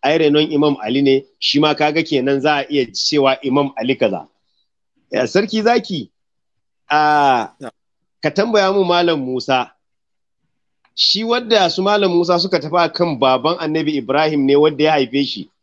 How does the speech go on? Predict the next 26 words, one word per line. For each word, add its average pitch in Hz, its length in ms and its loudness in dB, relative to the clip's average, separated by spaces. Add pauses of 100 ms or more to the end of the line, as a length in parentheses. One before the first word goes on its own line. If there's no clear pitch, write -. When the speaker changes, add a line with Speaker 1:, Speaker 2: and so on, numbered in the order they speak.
(520)
Speaker 1:
ba 143 160 2
shi 165 140 0
ya 220 80 4
reni 214 180 0
Annabi 196 360 0
Ibrahim 170 380 0
ba? 165 220 -4 (1080)
To 151 60 -4
amma 175 340 0 (220)
hukuncinsa 196 800 0
ɗaya 196 460 2 (1160)
da 147 220 0
Annabi 196 280 2
Ibrahim 170 320 0
a 139 120 -2
gun 165 160 0
Malam 160 280 2
Musa 147 320 -2
ko 156 140 -6
kuma 165 220 -2
akwai 135 200 0
bambanci? 139 520 0 (840)
Wannan 190 300 0
haihuwa 165 460 2
ma 151 160 0
kenan. 113 300 -4